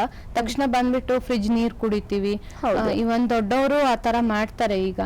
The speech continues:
Speaker 1: ಆ, ತಕ್ಷಣ ಮನೆಗ್ ಬಂದ ತಕ್ಷಣನೇ ಫ್ರಿಡ್ಜ್ ಅಲ್ಲಿ ನೀರ್ ತಗೊಂಡ್ ಕುಡಿತಾರೆ. So,
Speaker 2: ಓಕೆ.
Speaker 1: ಫ್ರಿಡ್ಜ್ ನೀರನ್ನ ಆದಷ್ಟು ಅವಾಯ್ಡ್ ಮಾಡ್ಬೇಕು. ಆ, ನಾವು, ಆ, ಮಡಿಕೆಗಳನ್ನ ಯೂಸ್ ಮಾಡ್ಬೇಕು, ಆ,
Speaker 2: ಓಕೆ.
Speaker 1: ಮಣ್ಣಿನ ಪಾತ್ರೆಗಳನ್ನ ಯೂಸ್ ಮಾಡ್ಬೇಕು. ಅಡಿಗೆಗೂ ಸಹ ಮಣ್ಣಿನ ಪಾತ್ರೆಗಳನ್ನ ಯೂಸ್ ಮಾಡ್ಬೇಕು ಅಂತ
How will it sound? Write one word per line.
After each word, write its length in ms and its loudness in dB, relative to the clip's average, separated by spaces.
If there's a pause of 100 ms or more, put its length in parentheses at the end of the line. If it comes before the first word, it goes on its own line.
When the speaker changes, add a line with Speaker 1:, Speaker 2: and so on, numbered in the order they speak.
(340)
Speaker 1:
ಆ, 140 -2
ತಕ್ಷಣ 380 -6
ಮನೆಗ್ 340 -2
ಬಂದ 280 0
ತಕ್ಷಣನೇ 580 -2
ಫ್ರಿಡ್ಜ್ 340 -2
ಅಲ್ಲಿ 220 2
ನೀರ್ 320 0
ತಗೊಂಡ್ 320 -4
ಕುಡಿತಾರೆ. 560 -4
So, 140 -6
Speaker 2:
ಓಕೆ. 140 0
Speaker 1:
ಫ್ರಿಡ್ಜ್ 320 -2
ನೀರನ್ನ 460 0 (180)
ಆದಷ್ಟು 400 -2
ಅವಾಯ್ಡ್ 340 0
ಮಾಡ್ಬೇಕು. 500 -4 (420)
ಆ, 200 -2
ನಾವು, 280 0 (520)
ಆ, 100 0
ಮಡಿಕೆಗಳನ್ನ 920 0
ಯೂಸ್ 320 -2
ಮಾಡ್ಬೇಕು, 640 -4 (300)
ಆ, 40 -2
Speaker 2:
ಓಕೆ. 80 -2
Speaker 1:
ಮಣ್ಣಿನ 460 0 (420)
ಪಾತ್ರೆಗಳನ್ನ 640 0
ಯೂಸ್ 300 -2
ಮಾಡ್ಬೇಕು. 440 -4
ಅಡಿಗೆಗೂ 540 0
ಸಹ 260 -2 (140)
ಮಣ್ಣಿನ 480 0
ಪಾತ್ರೆಗಳನ್ನ 680 0
ಯೂಸ್ 200 -2
ಮಾಡ್ಬೇಕು 400 -2
ಅಂತ 200 -4